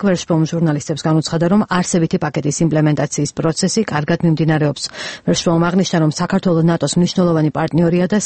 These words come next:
საერთაშორისო ოპერაციებში დიდი წვლილი შეაქვს, რაც უსაფრთხოების ექსპორტიორ ქვეყნად აქცევს. სახელმწიფო მინისტრმა დავით ბაქრაძემ ჟურნალისტებს აცნობა, რომ არსებითი პაკეტის იმპლემენტაციის მიმდინარეობაზე ხუთ თებერვალს ბრიუსელში იმშელებენ ნატოს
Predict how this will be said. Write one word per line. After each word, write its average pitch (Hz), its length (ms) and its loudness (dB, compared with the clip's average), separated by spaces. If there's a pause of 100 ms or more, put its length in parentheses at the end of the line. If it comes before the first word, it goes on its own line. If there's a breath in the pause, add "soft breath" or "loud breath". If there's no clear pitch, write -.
(120)
საერთაშორისო 190 500 0
ოპერაციებში 156 520 -2 (100)
დიდი 175 200 2
წვლილი 160 280 2
შეაქვს, 151 400 -2
რაც 180 120 0 (380 loud breath)
უსაფრთხოების 190 600 0
ექსპორტიორ 165 480 -2
ქვეყნად 160 400 0
აქცევს. 151 360 -2 (400 loud breath)
სახელმწიფო 190 460 0
მინისტრმა 151 440 0
დავით 151 240 0
ბაქრაძემ 175 440 2
ჟურნალისტებს 147 580 0
აცნობა, 175 360 2
რომ 214 160 2
არსებითი 196 540 0
პაკეტის 170 400 -4
იმპლემენტაციის 147 760 0
მიმდინარეობაზე 160 760 0 (340 loud breath)
ხუთ 233 260 0
თებერვალს 151 500 0
ბრიუსელში 185 540 0
იმშელებენ 151 460 0 (340 loud breath)
ნატოს 165 300 0